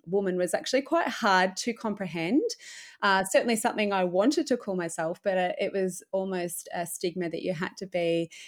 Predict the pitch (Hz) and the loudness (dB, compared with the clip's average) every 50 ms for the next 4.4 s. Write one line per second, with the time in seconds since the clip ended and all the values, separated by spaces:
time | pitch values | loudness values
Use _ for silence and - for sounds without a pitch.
0 | - _ - 196 175 170 170 170 165 - - 196 196 196 196 190 185 175 185 190 | -14 _ -6 -4 -2 -2 -2 -4 -4 0 2 2 2 4 2 2 2 4 4 4
1 | 190 190 185 185 180 180 165 - - 185 180 180 175 175 - 175 185 190 190 190 | 6 6 6 6 4 2 2 0 0 2 2 2 0 -2 -2 0 2 4 4 4
2 | 175 190 190 - - 196 190 185 185 180 175 180 180 185 180 180 180 180 170 180 | 2 0 -2 -4 -2 0 2 2 2 2 0 0 0 0 0 0 0 0 0 -2
3 | 180 175 170 165 - - 175 170 170 175 170 170 165 165 165 - 180 170 170 175 | -2 -2 -4 -6 -6 -4 -4 -2 -2 -2 -2 -2 -4 -4 -6 -8 -10 -10 -8 -8
4 | 170 175 180 175 - 190 175 | -6 -6 -6 -6 -6 -8 -10